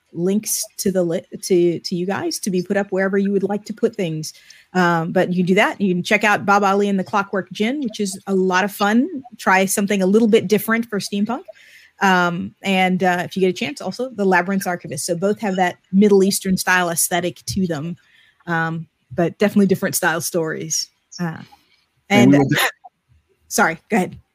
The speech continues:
Speaker 2: I was gonna say, we're definitely gonna have you back to talk about that. So we'll, we'll get with you once this, once we aren't live, uh, to get that scheduled. So,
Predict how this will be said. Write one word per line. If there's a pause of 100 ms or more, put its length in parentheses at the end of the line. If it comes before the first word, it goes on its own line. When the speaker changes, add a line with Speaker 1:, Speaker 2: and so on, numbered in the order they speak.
Speaker 2:
I
was
gonna
say,
we're
definitely
gonna
have
you
back
to
talk
about
that.
So
we'll,
we'll
get
with
you
once
this,
once
we (380)
aren't
live, (520)
uh, (160)
to
get
that
scheduled. (380)
So,